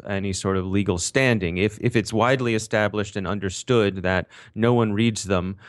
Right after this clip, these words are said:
can they actually hold you to it? And, uh, I think that's something that,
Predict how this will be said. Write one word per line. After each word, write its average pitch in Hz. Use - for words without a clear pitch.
can 131
they 117
actually 107
hold 104
you 87
to 95
it? 62
And, 92
uh, 87
I 95
think 98
that's 95
something 98
that, 90